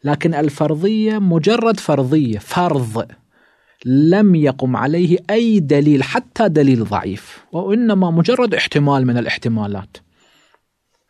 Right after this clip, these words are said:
عندما نحن نأتي ونستدل، نقول بأنه مستحيل أن يحدث هذا التغير إلا بأن يكون هناك مغير، وهذا المغير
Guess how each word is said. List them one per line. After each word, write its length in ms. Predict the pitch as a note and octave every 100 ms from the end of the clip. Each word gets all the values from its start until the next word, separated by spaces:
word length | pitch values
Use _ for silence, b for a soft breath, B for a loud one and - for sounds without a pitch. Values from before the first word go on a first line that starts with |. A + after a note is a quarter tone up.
| _ _ _ _ _ _ _ _ _ _ _ _ _ _ _ _ _ -
عندما 680 | C#3 C#3 C3+ C3 C3+ B2+ B2+
نحن 380 | C3 - B2 C3
نأتي 380 | C3 - C3
ونستدل، 840 | B2+ B2 B2 - - A#2 E3 G#3 B2+
نقول 480 | A2 - E3 G3+
بأنه 460 | D3 C3+ A#2+ A#2+ G#2 -
مستحيل 1300 | A#2 C3 - - - C#3+ - F#3 G#3+ G3+ E3 D#3+ b b b b b
أن 160 | C3 C#3
يحدث 600 | C#3 C#3+ - B2+ B2+ -
هذا 300 | C3+ D3 C3+
التغير 760 | C3+ - A#2 C#3+ E3+ E3+ F3+ - F3+
إلا 480 | G3 F#3 E3+ E3+
بأن 280 | D#3 C#3+ C#3+
يكون 400 | C3+ C3 E3 D#3
هناك 440 | C3+ D3 F3 F#3 C3+
مغير، 600 | A2+ B2+ C3 A#2+ A2 G#2+ - - _ _ _ b b b b b b
وهذا 400 | A#2 A2 C3+ B2
المغير 680 | A#2 A2 A2 C#3 D3+ D#3+